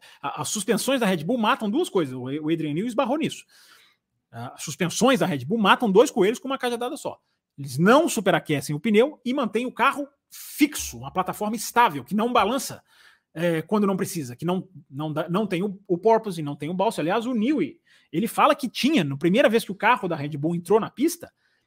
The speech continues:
sofria do porpoising, sofria do bouncing. Isso é interessante, porque a gente fala que a Red Bull nunca teve.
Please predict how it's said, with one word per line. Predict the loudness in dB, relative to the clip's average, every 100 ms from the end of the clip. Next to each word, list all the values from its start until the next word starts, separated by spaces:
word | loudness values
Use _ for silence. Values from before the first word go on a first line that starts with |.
| _ _
sofria | -2 2 4 4 4 4
do | 0
porpoising, | 0 -2 -2 -14 -16
sofria | -8 -6 -4 -2
do |
bouncing. | 2 2 2 -4 -14 -20 _ _ _ _ _ _ -4
Isso | -2 0
é |
interessante, | 0 0 2 0 0
porque | -4 -2
a |
gente | 0 -2 -2
fala | 4 6 6 0 -6 _ _ _
que | 4
a |
Red | 6 4 2
Bull | 2
nunca | 2 4
teve. | 4 4 0